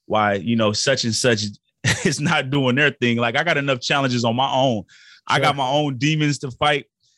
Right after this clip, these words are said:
Speaker 1: I have my own goals. I'm challenged every single day to go all in. Some days I don't want to. Some days I notice I'm half-assing it. Uh, this year, for, for me particularly, man, I've,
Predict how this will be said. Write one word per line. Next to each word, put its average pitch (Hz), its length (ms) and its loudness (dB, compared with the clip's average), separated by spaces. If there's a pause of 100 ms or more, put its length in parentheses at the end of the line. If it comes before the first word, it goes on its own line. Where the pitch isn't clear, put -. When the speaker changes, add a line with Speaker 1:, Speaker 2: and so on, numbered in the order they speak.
(180)
Speaker 1:
I 131 120 2
have 147 140 0
my 139 220 -2
own 143 340 0
goals. 143 480 0
I'm 143 220 0
challenged 151 580 -2
every 151 280 0
single 147 300 -2
day 147 440 -2
to 147 120 -6
go 139 280 -2
all 143 240 0
in. 156 260 -6 (360)
Some 151 280 -2
days 147 200 -2
I 131 100 0
don't 127 380 -2
want 135 240 0
to. 147 240 -6 (300)
Some 151 240 -2
days 143 260 0
I 127 100 0
notice 143 360 0
I'm 120 180 0
half-assing 135 800 -2
it. 143 120 -12 (320)
Uh, 110 520 2
this 135 240 -2
year, 139 240 2
for, 120 360 -4 (120)
for 143 100 0
me 135 160 2
particularly, 131 640 -2
man, 123 240 0
I've, 120 140 0